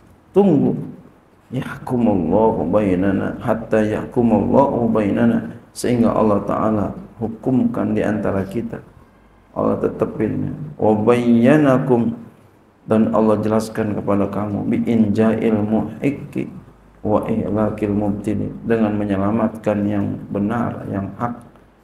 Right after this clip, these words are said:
dan membinasakan yang batil. Ntar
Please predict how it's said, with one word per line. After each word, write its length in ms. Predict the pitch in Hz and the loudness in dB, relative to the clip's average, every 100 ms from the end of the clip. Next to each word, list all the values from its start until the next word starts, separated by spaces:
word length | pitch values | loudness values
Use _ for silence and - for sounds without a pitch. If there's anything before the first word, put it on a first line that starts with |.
| _ _ | _ _
dan 240 | 107 104 | -4 -2
membinasakan 880 | 107 101 101 98 101 98 95 101 101 | 0 0 2 0 -2 -4 -4 -4 -2
yang 240 | 98 95 95 | -2 -2 -2
batil. 560 | 92 92 90 95 90 95 - - - - - _ _ _ _ _ _ _ _ _ - _ _ _ _ _ _ _ _ _ - - | -4 -4 -8 -10 -10 -10 -14 -18 -20 -20 -20 _ _ _ _ _ _ _ _ _ -20 _ _ _ _ _ _ _ _ _ -20 -8
Ntar 160 | - 220 | -4 -2